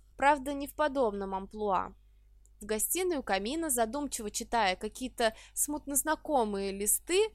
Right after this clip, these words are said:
сидел молодой мужчина. И, конечно, это был Динар Грахсовен.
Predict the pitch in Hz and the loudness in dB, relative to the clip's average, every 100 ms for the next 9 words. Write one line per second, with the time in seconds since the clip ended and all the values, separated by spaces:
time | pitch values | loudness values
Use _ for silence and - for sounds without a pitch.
0 | - - - 247 214 294 339 277 240 277 | -10 -14 -6 -4 2 2 2 2 0 0
1 | 320 311 - - 220 185 - - _ - | -2 0 -2 -2 -4 -4 -8 -10 _ -20
2 | - - 202 202 349 415 - 339 - 262 | -10 -2 0 2 2 2 0 0 0 0
3 | 349 277 302 214 190 180 247 226 233 233 | 0 -2 -2 -2 0 0 0 2 2 4
4 | - 185 170 160 151 | 2 2 0 -2 -4